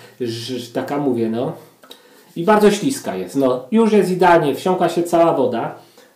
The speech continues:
Twarz, powiem Wam, nawet to miejsce, gdzie sobie podrażniłem, nic mnie w ogóle, mm, delikatne, jakieś tam delikatne szczypanko, ale to było takie mikroskopijne. Dogolona jest, no,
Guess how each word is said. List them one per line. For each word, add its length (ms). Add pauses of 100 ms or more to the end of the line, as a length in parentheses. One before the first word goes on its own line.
Twarz, 400
powiem 340
Wam, 180
nawet 280
to 140
miejsce, 420
gdzie 160
sobie 280
podrażniłem, 960 (440)
nic 360
mnie 160
w 60
ogóle, 380 (200)
mm, 460 (460)
delikatne, 880
jakieś 300
tam 160
delikatne 480
szczypanko, 440
ale 80
to 100
było 140
takie 200
mikroskopijne. 720 (420)
Dogolona 600
jest, 220
no, 260